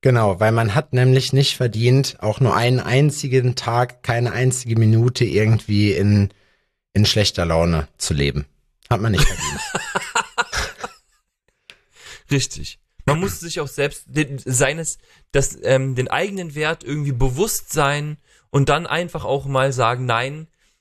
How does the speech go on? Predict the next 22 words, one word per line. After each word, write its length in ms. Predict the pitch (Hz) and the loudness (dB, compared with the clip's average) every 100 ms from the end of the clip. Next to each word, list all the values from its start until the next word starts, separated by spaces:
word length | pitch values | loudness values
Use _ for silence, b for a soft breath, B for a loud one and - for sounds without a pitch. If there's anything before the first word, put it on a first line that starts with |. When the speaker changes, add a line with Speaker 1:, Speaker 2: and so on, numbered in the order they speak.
| _ | _
Speaker 2:
bis 200 | - 143 | -2 0
hierhin 360 | - 185 180 165 | 0 0 0 -2
und 120 | 151 | -6
nicht 260 | 160 - 123 | -6 -6 -2
weiter. 580 | 127 160 143 135 139 - _ _ _ _ _ _ _ _ _ _ _ | 0 0 -2 -4 -4 -10 _ _ _ _ _ _ _ _ _ _ _
Ich 280 | 147 - 139 - _ - | -4 -4 -6 -14 _ -2
habe 240 | 131 139 | 0 2
nur 180 | 135 147 | 0 -4
Champagner 800 | 143 139 127 123 135 127 123 127 - | -4 -4 -2 -2 -2 -2 -4 -6 -6
verdient 640 | 127 113 104 120 123 - - | -4 -4 -4 -4 -4 -6 0
und 360 | 131 131 113 101 | 2 2 -2 -2
Rosenduft. 840 | 113 113 101 87 76 - - - _ - | 0 2 0 -2 -2 -6 -20 -20 _ -2
Speaker 1:
Ja, 260 | 104 101 - _ _ _ _ _ - | 2 2 -2 _ _ _ _ _ -2
alles 260 | 113 110 | 0 2
andere 260 | 92 113 107 | 2 2 4
Speaker 2:
Ja. 100 | 104 | 2
Speaker 1:
macht 160 | 110 | 0
nämlich 220 | 101 101 98 | -2 -2 0
überhaupt 260 | 101 101 | 0 0
gar 100 | 104 | -2
keinen 300 | - 92 92 | -2 0 0
Sinn. 240 | 90 87 | 2 0